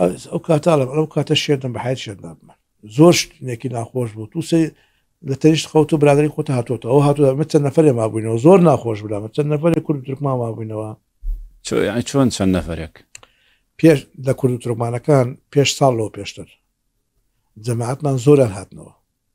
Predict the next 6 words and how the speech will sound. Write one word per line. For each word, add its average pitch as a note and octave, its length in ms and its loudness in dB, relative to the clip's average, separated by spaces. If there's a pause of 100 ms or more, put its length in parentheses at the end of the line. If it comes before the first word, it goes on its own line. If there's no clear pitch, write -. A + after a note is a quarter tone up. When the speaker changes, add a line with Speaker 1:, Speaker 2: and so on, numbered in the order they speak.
(920)
Speaker 1:
کەوتنە B2+ 320 -6
بەری B2+ 220 -4
نەکەوت C3 300 -8
نەوەت A2+ 260 -8
و A#2 100 -14 (1500)
پێنج C#3+ 240 4